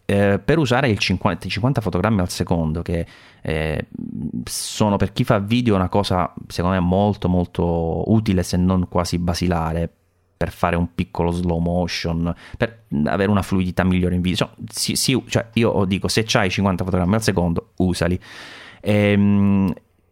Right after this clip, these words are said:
con la, eh, cinque D Mark tre, proprio perché li voglio usare, preferisco registrare molto spesso a settecentoventi P, pensa tu, cioè,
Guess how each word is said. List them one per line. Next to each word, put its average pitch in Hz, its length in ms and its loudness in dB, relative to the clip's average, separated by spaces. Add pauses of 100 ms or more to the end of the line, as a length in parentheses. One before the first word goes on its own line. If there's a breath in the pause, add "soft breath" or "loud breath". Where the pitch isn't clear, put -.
(100)
con 151 380 4 (340)
la, 123 480 2
eh, 98 260 2
cinque 135 380 2
D 131 120 2
Mark 110 380 2
tre, 104 500 0 (480)
proprio 110 520 4
perché 135 460 2
li 107 140 4
voglio 117 320 2
usare, 101 600 0 (280)
preferisco 151 460 2
registrare 131 540 2
molto 135 260 2
spesso - 260 -2
a - 20 2
settecentoventi 90 760 -2
P, 107 240 0 (120)
pensa 82 320 -4
tu, - 140 -4 (200)
cioè, - 140 -4